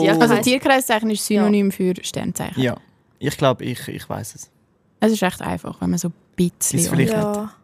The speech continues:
Speaker 3: der Stier?
Speaker 1: Also ich sag Leu.
Speaker 3: Nicht.
Speaker 2: Yes,
Speaker 3: Oh,
Speaker 2: Deborah
Speaker 3: der
Speaker 2: hat
Speaker 3: Leu,
Speaker 2: recht.
Speaker 3: so dumm, den gibt's auch noch.
Speaker 1: Leu. Ich
Speaker 3: Ja.
Speaker 1: kenn, ich kenn viele paar Leue und jetzt sind wirklich alle so, also alles Leue,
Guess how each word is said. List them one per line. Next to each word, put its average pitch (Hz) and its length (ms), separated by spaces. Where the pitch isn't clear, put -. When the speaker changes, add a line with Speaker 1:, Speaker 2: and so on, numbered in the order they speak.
Speaker 3:
der 117 80
Stier? 180 500
Speaker 1:
Also 220 140
ich - 40
sag 262 140
Leu. 170 400
Speaker 3:
Nicht. - 360
Speaker 2:
Yes, 175 320
Speaker 3:
Oh, - 60
Speaker 2:
Deborah 151 140
Speaker 3:
der 165 120
Speaker 2:
hat 139 60
Speaker 3:
Leu, 135 200
Speaker 2:
recht. 180 180
Speaker 3:
so 170 80
dumm, 160 220
den 156 60
gibt's 131 140
auch 127 160
noch. 202 200
Speaker 1:
Leu. 180 240
Ich 226 120
Speaker 3:
Ja. 254 100
Speaker 1:
kenn, 262 160
ich 269 140
kenn 254 200
viele 247 140
paar 208 300
Leue 208 280
und 196 60
jetzt 202 100
sind 220 80
wirklich - 240
alle 190 380
so, 170 300
also 185 340
alles 208 320
Leue, 175 440